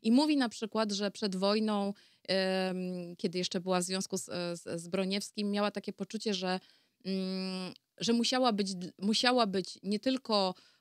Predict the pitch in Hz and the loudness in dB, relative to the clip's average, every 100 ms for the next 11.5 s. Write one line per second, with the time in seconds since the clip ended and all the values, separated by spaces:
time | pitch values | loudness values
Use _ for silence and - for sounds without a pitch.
0 | _ 208 208 240 214 240 226 226 202 175 | _ 0 2 2 0 0 0 2 2 2
1 | 196 202 202 202 202 202 190 202 - 185 | -2 -4 -2 0 2 4 4 0 0 0
2 | 180 175 180 185 - 175 170 180 170 - | 0 -2 -2 -4 -4 -4 -4 -2 -4 -4
3 | - 180 170 170 180 175 185 - - 175 | -6 -4 -4 -6 -8 -8 -8 -10 -10 -4
4 | 196 185 - 175 170 185 180 185 185 180 | -2 -2 -4 -4 -4 -4 -2 -2 -2 -2
5 | 180 175 170 175 - 175 - 247 - _ | -4 -4 -8 -10 -10 -10 -4 -6 -6 _
6 | _ _ _ _ _ 202 190 185 - - | _ _ _ _ _ 0 2 0 -4 -20
7 | - _ 202 233 254 262 247 233 - 208 | -20 _ 6 6 6 4 4 2 2 4
8 | 208 202 196 - 254 240 214 196 190 196 | 4 2 0 0 4 4 4 2 0 -6
9 | - 185 196 - 220 202 190 175 - 170 | -10 -6 -2 0 2 2 0 -2 -6 -2
10 | 180 180 170 175 - 269 220 202 - 208 | 0 0 -2 -4 -2 0 0 -2 2 2
11 | 202 - 185 226 | 2 2 2 0